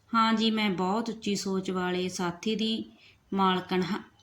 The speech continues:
ਬਹੁਤ ਉੱਚੀ ਸੋਚ ਵਾਲੇ।" ਬਸ ਸੋਚ ਵਾਲੇ ਹੀ ਜਗਦੀਪ ਆਪਣੇ ਮਨ ਹੀ ਮਨ ਆਖਦੀ ਹੋਈ ਆਪਣੀ ਤਾੜੀਆਂ ਦੀ ਆਵਾਜ਼ ਹੋਰ ਉੱਚੀ ਕਰ ਦਿੰਦੀ ਏ ਤੇ ਆਪਣੇ ਵਾਂਗ ਹੋਰ ਔਰਤਾਂ ਨੂੰ ਤਾੜੀਆਂ ਮਾਰਦੀਆਂ ਤੇ ਮੁਸਕਰਾਉਂਦਿਆਂ ਵੇਖਦੀ ਏ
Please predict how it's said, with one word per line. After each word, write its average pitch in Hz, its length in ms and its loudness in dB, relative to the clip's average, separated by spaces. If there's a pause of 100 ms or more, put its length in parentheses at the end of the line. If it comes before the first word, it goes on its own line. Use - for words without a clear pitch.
(140)
ਬਹੁਤ 202 360 0
ਉੱਚੀ 220 400 -2
ਸੋਚ 190 340 -2
ਵਾਲੇ।" 180 280 -2 (440)
ਬਸ 214 300 -2
ਸੋਚ 196 420 -2
ਵਾਲੇ 180 300 0
ਹੀ 190 220 2
ਜਗਦੀਪ 185 480 -2
ਆਪਣੇ 185 320 0
ਮਨ 175 280 2
ਹੀ 185 180 0
ਮਨ 175 260 2
ਆਖਦੀ 170 460 -2
ਹੋਈ 185 280 -2 (640)
ਆਪਣੀ 247 420 4
ਤਾੜੀਆਂ 202 480 2
ਦੀ 202 120 2
ਆਵਾਜ਼ 180 420 2
ਹੋਰ 208 200 0
ਉੱਚੀ 196 300 -2
ਕਰ 180 240 -2
ਦਿੰਦੀ 180 420 0
ਏ - 140 -4 (560)
ਤੇ 277 100 2
ਆਪਣੇ 254 360 4
ਵਾਂਗ 247 260 4
ਹੋਰ 208 380 2
ਔਰਤਾਂ 180 440 0
ਨੂੰ 196 120 -2
ਤਾੜੀਆਂ 180 500 0
ਮਾਰਦੀਆਂ 175 560 0
ਤੇ 208 140 -2
ਮੁਸਕਰਾਉਂਦਿਆਂ 180 760 0
ਵੇਖਦੀ 180 420 -2
ਏ 208 120 -2